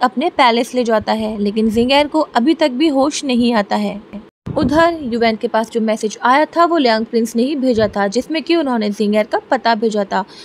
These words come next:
और जिंगैर के बारे में जानकारी मिलते ही युवैन जिंगैर को देखने के लिए भागा हुआ जाता है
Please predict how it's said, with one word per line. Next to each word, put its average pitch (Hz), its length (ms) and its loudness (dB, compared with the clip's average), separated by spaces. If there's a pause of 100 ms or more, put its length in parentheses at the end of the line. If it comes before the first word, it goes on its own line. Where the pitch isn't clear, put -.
(160)
और 208 80 0
जिंगैर 220 320 0
के 220 140 -2
बारे 233 220 4
में 233 120 0
जानकारी 220 480 0
मिलते 262 340 0
ही 285 200 0
युवैन 226 520 2 (340)
जिंगैर 220 320 0
को 226 100 0
देखने 269 360 2
के 269 120 -6
लिए 339 120 0
भागा 233 320 2
हुआ 240 160 2
जाता 214 320 0
है 208 220 -4